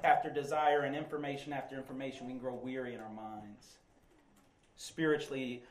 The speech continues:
we can grow weary as well. So that's the first one, those who labor actively. The second is those who are heavy laden. This is a passive word. This is to be under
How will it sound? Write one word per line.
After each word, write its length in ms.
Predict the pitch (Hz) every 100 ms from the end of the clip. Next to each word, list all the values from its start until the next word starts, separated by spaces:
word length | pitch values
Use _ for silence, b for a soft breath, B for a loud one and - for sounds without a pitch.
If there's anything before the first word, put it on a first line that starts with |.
| B -
we 100 | 139
can 220 | 135 123
grow 400 | 131 127 107 - -
weary 420 | 123 139 139 131 117
as 160 | 117
well. 300 | 131 151 123
So 120 | -
that's 320 | 135 165 - -
the 280 | 160 - -
first 360 | - 220 190 -
one, 240 | 123 117 143 143
those 180 | 170 170
who 120 | 160
labor 520 | 143 156 180 165 - -
actively. 540 | 156 202 - 131 127
The 100 | 131
second 380 | 123 214 233 185
is 140 | 151
those 220 | 151 165 165
who 100 | 156
are 100 | 131
heavy 300 | - 170 139
laden. 400 | 151 202 151 143
This 160 | 170
is 80 | 180
a 60 | -
passive 520 | 180 196 202 151 135
word. 320 | 131 117 120
This 160 | 170 175
is 120 | 170
to 80 | 160
be 200 | 156 156
under 480 | 160 190 170 156 147